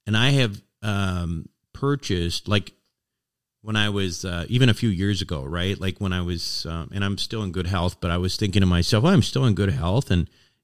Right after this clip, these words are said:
you know, I'm relatively young. I'm gonna buy a huge amount <laughs> of, of a convertible, uh, term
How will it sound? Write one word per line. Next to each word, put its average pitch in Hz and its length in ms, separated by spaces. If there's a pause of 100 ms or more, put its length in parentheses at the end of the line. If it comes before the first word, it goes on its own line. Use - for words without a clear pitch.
you 95 80
know, 104 100
I'm 98 100
relatively 104 480
young. 90 440 (500)
I'm 143 140
gonna 143 160
buy 98 520 (440)
a 90 340 (500)
huge 135 640
amount 101 420 (220)
<laughs> - 220
of, 92 260 (440)
of 95 460 (180)
a 101 100
convertible, 95 920 (760)
uh, 90 460 (800)
term 92 420